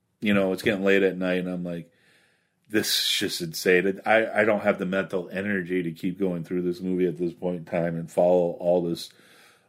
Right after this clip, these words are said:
other B S that's going on right now at this point in time. Um, it is,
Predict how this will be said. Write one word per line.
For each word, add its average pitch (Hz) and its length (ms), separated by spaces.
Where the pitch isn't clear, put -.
other 92 380
B 95 320
S 92 240
that's 85 220
going 87 320
on 87 240
right 87 220
now 87 200
at 82 100
this 85 140
point 85 220
in 82 60
time. 85 380
Um, 80 500
it 113 140
is, 127 340